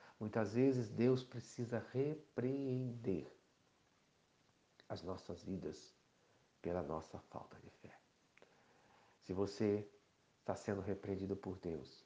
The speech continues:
aproveite essa repreensão. Clame a Ele, para que Ele renove a sua fé, para que Ele aumente a sua fé. Saia da perspectiva humana,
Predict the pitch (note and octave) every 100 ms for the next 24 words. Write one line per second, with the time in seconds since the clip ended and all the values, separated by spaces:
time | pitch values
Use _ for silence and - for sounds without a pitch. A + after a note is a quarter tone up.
0 | _ - - G2+ - G2+ G2+ - F#2 -
1 | F#2 F#2 - F2+ F2 - F2 - _ _
2 | - - - - _ _ _ _ - B2
3 | G#2 G2+ F#2+ F#2 D#2 - - - _ _
4 | _ _ - - _ F#2+ F#2 G2 F2 F2
5 | F#2 E2 E2 E2+ - E2 E2 - - -
6 | _ _ - - _ G2 G2 - G2+ G#2
7 | - _ _ - G2 E2+ E2+ E2+ F#2 -
8 | E2 - D#2+ - B1+ - - A2+ A#2+ A2
9 | D#2+ - _ _ _ _ _ _ _ _
10 | _ G#2 - - B2+ - - - - -
11 | G#2+ G2+ G2 E2+ E2+ F2 D#2+ D2+